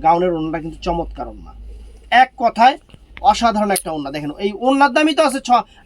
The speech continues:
এক হাজার টাকা, ওড়নার দামই আছে এক হাজার টাকা, বিশাল বড় ওড়না। ওড়নার দামই এক হাজার টাকা, ফ্রেন্ডস, মাত্র ছয়শো পঞ্চাশ টাকা দিয়ে দিচ্ছি আপনাদের। সেরা ভালোবাসা অফার। তো আর এই যে গাউনটা, ফ্রেন্ডস, সামনে পিছনে দেখেন, দেখছেন?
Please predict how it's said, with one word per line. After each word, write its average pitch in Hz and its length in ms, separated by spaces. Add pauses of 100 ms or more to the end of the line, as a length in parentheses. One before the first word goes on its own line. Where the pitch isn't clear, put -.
(120)
এক 254 120
হাজার 220 220
টাকা, 196 220
ওড়নার 262 260
দামই 277 240
আছে 233 180
এক 202 100
হাজার 202 160
টাকা, 180 200
বিশাল 247 280
বড় 226 160
ওড়না। 135 200 (760)
ওড়নার 262 340
দামই 285 240
এক 233 100
হাজার 240 180
টাকা, 233 160
ফ্রেন্ডস, 202 200 (100)
মাত্র 226 160 (120)
ছয়শো 233 240 (100)
পঞ্চাশ 247 260
টাকা 240 160
দিয়ে 220 120
দিচ্ছি 196 220
আপনাদের। 180 240 (420)
সেরা 240 300 (680)
ভালোবাসা 233 440 (100)
অফার। 185 240 (760)
তো - 80 (260)
আর 214 80 (260)
এই 294 120 (120)
যে 262 80 (100)
গাউনটা, 208 360
ফ্রেন্ডস, 160 240 (480)
সামনে 202 260 (100)
পিছনে 190 240 (120)
দেখেন, 160 180 (640)
দেখছেন? 214 300